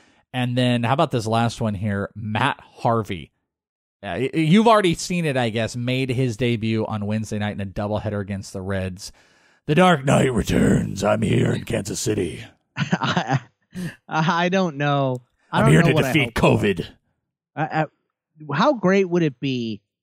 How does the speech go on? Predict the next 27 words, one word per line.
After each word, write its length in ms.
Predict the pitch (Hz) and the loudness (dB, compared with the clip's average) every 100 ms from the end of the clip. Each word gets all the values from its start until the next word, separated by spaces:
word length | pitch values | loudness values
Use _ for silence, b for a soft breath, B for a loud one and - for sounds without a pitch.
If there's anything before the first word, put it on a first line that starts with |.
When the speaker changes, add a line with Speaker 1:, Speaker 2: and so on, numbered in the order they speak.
| _ | _
Speaker 2:
if 140 | 143 143 | -4 0
he 160 | 170 | 2
went, 240 | 151 143 123 | 4 0 -2
like, 260 | 127 120 | -4 -4
seven 460 | - - 165 165 151 | -6 -2 0 2 0
innings 400 | 135 127 120 113 | 0 -2 -6 -8
and 100 | 104 | -10
struck 300 | - 113 110 | -4 -4 -4
out 180 | 95 101 | -6 -6
ten? 200 | 113 95 | -8 -6
When 120 | 95 - | -6 0
Speaker 1:
That'd 20 | |
Speaker 2:
people 200 | 180 - | 2 2
Speaker 1:
be 60 | 104 | 0
Speaker 2:
just 140 | 95 | 0
Speaker 1:
amazing. 160 | 92 107 | -2 2
Speaker 2:
lose 160 | 131 131 | 2 4
their 160 | 120 107 | 0 0
mind. 640 | 107 104 101 104 113 117 - _ _ | 0 0 0 2 0 -2 -8 _ _
Speaker 1:
I'd 180 | 131 131 | -2 0
potentially 520 | 143 131 139 135 123 107 | 0 2 2 2 2 2
have 200 | 113 - | 0 0
covid, 380 | 143 117 113 | 0 0 -2
but 280 | 92 107 104 - | 0 0 -2 -4
Adrian, 360 | 120 123 113 117 | -4 -2 -2 -2
Adriana 380 | 117 120 117 117 | -2 0 0 0
Li-, 240 | 110 110 | 0 -2